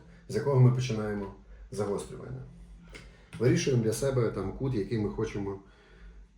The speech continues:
е, використати. Ну, половину кута, так? Тобто ми міряємо половину кута, повної кута. Тут, наприклад, має бути сорок, значить половину мені потрібно двадцять.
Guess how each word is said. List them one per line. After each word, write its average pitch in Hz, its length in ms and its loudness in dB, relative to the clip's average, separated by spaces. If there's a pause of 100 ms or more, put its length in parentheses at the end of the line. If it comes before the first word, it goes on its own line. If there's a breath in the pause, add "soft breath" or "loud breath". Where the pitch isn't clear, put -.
(140)
е, 110 180 4
використати. 104 720 2
Ну, 147 140 6
половину 123 360 6
кута, 90 280 -4
так? - 240 -2
Тобто - 240 -4
ми 110 220 2 (140)
міряємо 107 340 2
половину 101 380 2
кута, 131 240 -2
повної 120 340 2
кута. 117 260 -4
Тут, 104 220 -4
наприклад, 101 400 -2
має 104 180 0
бути 101 200 -2
сорок, - 400 2
значить 127 340 2
половину 117 360 2
мені 110 200 0
потрібно 104 380 -2
двадцять. 90 380 -6